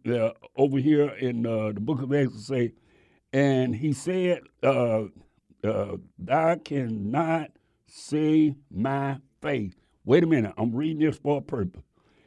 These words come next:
You can't see God's face. Listen now. He said, "Thou cannot see my face, for there shall no man see me and live."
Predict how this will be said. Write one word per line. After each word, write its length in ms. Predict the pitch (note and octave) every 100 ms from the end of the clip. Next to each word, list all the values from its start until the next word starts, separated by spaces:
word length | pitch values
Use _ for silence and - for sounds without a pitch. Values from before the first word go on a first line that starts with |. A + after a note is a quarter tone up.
| _
You 300 | G2+ B2 F#3
can't 420 | - - F3+ D#3+ C3
see 260 | - F3
God's 420 | C3 C#3 C3 A2+
face. 280 | - B2 F2
Listen 400 | F#2+ F#4+ - A#2
now. 200 | G#2 F#2+ - _ _
He 120 | B2+
said, 420 | B2+ D3 B2+ A2
"Thou 380 | G2+ F3+ G#3 F#3+ -
cannot 680 | - B2+ A#2+ G#2+ D3 D#3+ - _ _ _ _
see 600 | - - C#3+ D3 D3 C#3+ -
my 360 | G2 C#3 C3+
face, 460 | - D#3 C#3+ G#2 -
for 320 | - C#3 A#2 - _ _ _ _
there 640 | F2 G#2+ G3+ G#3+ G#3 G3
shall 400 | F3+ - C3+ A#2+
no 580 | G#2+ G#2 A2+ E3+ G3 G3
man 560 | F3 C#3+ D3 D3+ D3+ C3+
see 600 | - - F#3 F#3+ F#3+ E3+ _ _ _
me 480 | G#2+ C#3 D3+ D#3 - _
and 440 | B2 B2+ C3 B2+
live." 320 | C#3+ C3 E2+